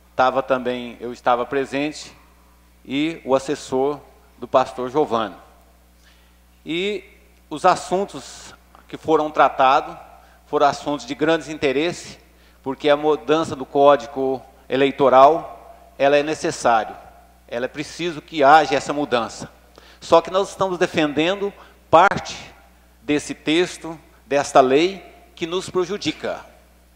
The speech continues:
Então, nós estamos se unindo às câmaras do Centro-Oeste, através da acom, que é a Associação das Câmaras do Centro-Oeste,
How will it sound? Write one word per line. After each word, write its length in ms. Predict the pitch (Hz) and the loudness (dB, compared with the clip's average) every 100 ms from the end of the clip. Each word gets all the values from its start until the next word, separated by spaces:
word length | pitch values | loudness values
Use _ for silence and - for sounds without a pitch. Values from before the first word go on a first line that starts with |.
| _ _ _ | _ _ _
Então, 520 | - 127 135 147 - - - - _ | -18 -6 -2 -2 -4 -10 -20 -20 _
nós 280 | 117 139 139 | 0 2 0
estamos 320 | - 156 135 | -4 -4 -6
se 260 | - - 180 | -14 -8 -4
unindo 500 | 175 151 170 113 98 - _ | -2 -4 -6 -8 -14 -20 _
às 280 | - 120 - | -8 -8 -6
câmaras 540 | - 160 143 120 113 - | -4 -2 -4 -8 -14 -20
do 80 | 117 | -14
Centro-Oeste, 920 | - 185 139 120 139 160 - - - - _ _ _ _ _ | -8 -4 0 4 4 2 -6 -16 -20 -20 _ _ _ _ _
através 540 | 117 - 120 117 131 | -2 2 2 4 0
da 120 | 127 117 | 0 -4
acom, 340 | - 147 170 151 | -4 -6 -8 -10
que 60 | - | -8
é 40 | |
a 20 | 117 | -8
Associação 560 | - - 127 113 135 | -8 -6 -6 -4 -8
das 220 | 120 110 | -8 -10
Câmaras 340 | - 156 147 117 | -2 -2 -2 -8
do 80 | 107 | -10
Centro-Oeste, 720 | 127 123 117 131 151 - - | -8 -2 2 4 2 -4 -18